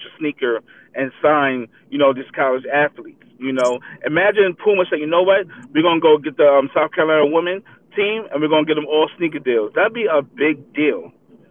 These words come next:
But that's my, my little rant. I definitely wanna hear what y'all have to say. Love y'all. Talk to y'all later.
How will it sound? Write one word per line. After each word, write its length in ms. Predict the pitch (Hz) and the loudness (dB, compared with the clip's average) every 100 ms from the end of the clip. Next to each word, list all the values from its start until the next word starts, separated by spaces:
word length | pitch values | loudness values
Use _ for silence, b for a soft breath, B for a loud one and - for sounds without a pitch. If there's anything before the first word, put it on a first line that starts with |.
| _ - | _ 2
But 240 | 135 120 _ 123 | 4 2 _ -4
that's 180 | 151 175 | -2 -2
my, 160 | 165 165 156 | -2 0 0
my 120 | 143 147 | 0 0
little 260 | 151 143 | 2 2
rant. 340 | 139 139 143 - B B | 2 0 0 -4 B B
I 40 | B | B
definitely 280 | 156 156 | 0 2
wanna 140 | 156 151 | 2 2
hear 120 | 156 | 2
what 120 | 147 | 2
y'all 120 | 147 | 2
have 120 | 143 139 | 0 -2
to 80 | 139 | 0
say. 320 | 151 139 135 - b b | 4 4 4 -6 b b
Love 180 | 123 135 | 2 2
y'all. 240 | 135 131 127 | 4 2 2
Talk 240 | - 135 | 0 -2
to 40 | 135 | 0
y'all 100 | 123 | 0
later. 300 | 127 104 | 0 -2